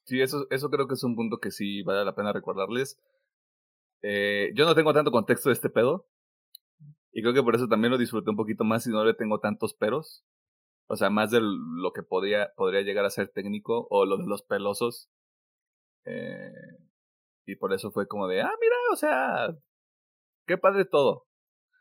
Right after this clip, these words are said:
Pero espérense que lleguemos al episodio de She-Hulk.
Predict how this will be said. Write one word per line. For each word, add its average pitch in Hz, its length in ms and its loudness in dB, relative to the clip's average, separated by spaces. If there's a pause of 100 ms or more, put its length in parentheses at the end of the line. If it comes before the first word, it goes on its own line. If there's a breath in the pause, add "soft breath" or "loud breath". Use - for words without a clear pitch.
(180)
Pero 110 160 2
espérense 131 420 2
que 240 120 0
lleguemos 113 360 0
al - 100 -8
episodio - 360 -6
de 95 60 -4
She-Hulk. - 540 -6